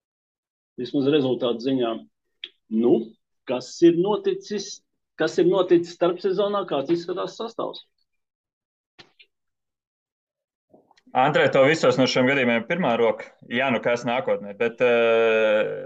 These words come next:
Speaker 2: es arī pie viena ieskicēšu, es domāju, tu ļoti labi varēsi mani papildināt. Es, es izceltu vienu tendenci,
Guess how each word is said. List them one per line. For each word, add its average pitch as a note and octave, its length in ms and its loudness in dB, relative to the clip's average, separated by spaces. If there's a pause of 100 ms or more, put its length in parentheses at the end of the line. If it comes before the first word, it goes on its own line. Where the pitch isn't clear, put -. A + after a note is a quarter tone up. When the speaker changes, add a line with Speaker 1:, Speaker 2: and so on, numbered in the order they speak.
(220)
Speaker 2:
es B2+ 180 0
arī C#3 220 0
pie C#3+ 160 0
viena D#3+ 240 0
ieskicēšu, A#2+ 480 -4
es - 20 -14
domāju, B2 300 -2
tu B2+ 80 -8
ļoti A2+ 240 0
labi A#2 180 2
varēsi A2 240 -2
mani A#2 140 -10
papildināt. C3+ 640 -2 (480)
Es, C3 240 -2 (240)
es C3 240 0 (840)
izceltu B2+ 600 0
vienu D3+ 260 -2
tendenci, C3+ 640 0